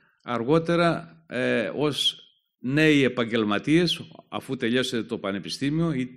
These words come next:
οποιαδήποτε τεχνολογική σχολή, αυτό που θα κάνετε να το κάνετε με όρεξη,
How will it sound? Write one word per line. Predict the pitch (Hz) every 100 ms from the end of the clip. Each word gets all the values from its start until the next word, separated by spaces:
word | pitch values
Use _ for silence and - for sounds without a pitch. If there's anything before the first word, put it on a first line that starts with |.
| - _
οποιαδήποτε | - - 98 131 117 104 101 92 82 _ _
τεχνολογική | - 107 107 104 98 92 123
σχολή, | - 95 123 185 - _ _ _ _ _ _ _ -
αυτό | 117 - 160
που | 135
θα | 127
κάνετε | 160 165 175
να | 147
το | 127
κάνετε | 143 151 143 131 113 58
με | 104 107
όρεξη, | 127 160 160 - 185 180 -